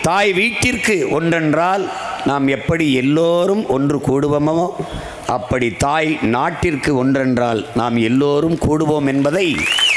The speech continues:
இது உணர்த்துகிறது, உலகிற்கு எடுத்து காட்டுகிறது. நாங்கள் தனித்தனி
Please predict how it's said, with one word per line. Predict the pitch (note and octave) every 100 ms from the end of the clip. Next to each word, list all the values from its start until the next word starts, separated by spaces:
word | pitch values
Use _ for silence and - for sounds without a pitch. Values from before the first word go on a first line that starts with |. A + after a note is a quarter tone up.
| - - - - - - - - - - - - - D3+
இது | C#3 C3
உணர்த்துகிறது, | D#3 F#3 F#3 E3+ B2+ B2 A2 G#2 G#2 - - - A#2
உலகிற்கு | C#3+ C#3 A#2+ C3 A#2
எடுத்து | C3+ A#2+ B2+ C3
காட்டுகிறது. | B2 - B2 G2+ D2 D2 - - - - - - - - - - - - - - - - - - - - - - - - - - - - C#5+ - C5+ C5+ C5+ - - - - - - - - -
நாங்கள் | E3+ G#3+ G#3 G3+ F#3
தனித்தனி | A3+ A#3 A#3+ A3+